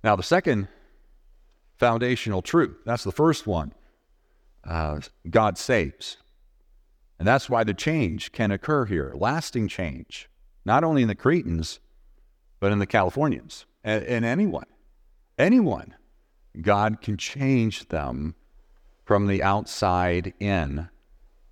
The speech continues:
by repentance and faith that he graces us with. But the second foundational truth for lasting change is that God not only saves, but he also trains those he saves.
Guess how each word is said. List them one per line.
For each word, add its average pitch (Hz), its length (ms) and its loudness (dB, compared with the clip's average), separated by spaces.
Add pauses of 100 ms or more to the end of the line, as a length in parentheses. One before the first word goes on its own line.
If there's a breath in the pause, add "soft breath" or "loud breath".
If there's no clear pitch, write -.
(260)
by 85 280 2 (180)
repentance 95 720 0
and 92 160 0
faith 80 420 0
that 90 200 -2
he 95 120 0
graces 98 560 0
us 87 260 -2
with. 82 320 -2 (1040)
But - 100 -4
the 101 60 2
second 175 420 2
foundational 110 600 0
truth 110 640 -2 (260)
for 92 160 0
lasting 110 460 0
change 107 460 -2
is 92 140 -6
that 101 180 0
God 101 440 0 (380 soft breath)
not 127 200 2
only 131 220 0
saves, 123 560 0
but 113 200 0
he 113 160 2
also 104 420 0 (140)
trains 156 1080 -2 (380)
those 110 400 2
he 107 100 -6
saves. - 520 -6